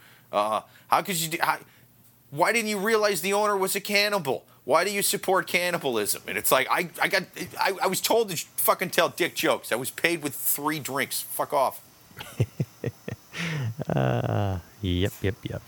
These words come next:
Speaker 2: That's, that's the world of comedy.
Speaker 1: Yep.
Speaker 2: All right. Um,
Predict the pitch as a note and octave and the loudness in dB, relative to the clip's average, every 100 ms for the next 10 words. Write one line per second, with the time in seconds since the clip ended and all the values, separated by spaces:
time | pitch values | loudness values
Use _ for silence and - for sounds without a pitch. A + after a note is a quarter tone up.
0 | - G#2 G2 - - F#2+ G2 - - - | -8 -2 -2 -2 -2 0 0 -4 -8 -10
1 | - - - - - - - - - - | -14 -20 -20 -20 -20 -20 -20 -20 -14 -6
2 | D#2+ E2+ F#2 G2 F#2+ - E2+ D#2 D#2 D#2 | -2 2 4 2 0 -2 -2 -2 -4 -6
3 | - - - - - - F2 - - - | -8 -14 -18 -20 -16 -4 -4 -4 -14 -20
4 | - - - - - - - - - - | -20 -20 -20 -20 -20 -20 -20 -20 -20 -20
5 | - - E3 D#3+ A2+ - - B2+ B2+ A#2+ | -20 -4 2 4 2 -2 -2 0 2 2
6 | A2+ G#2 | 2 0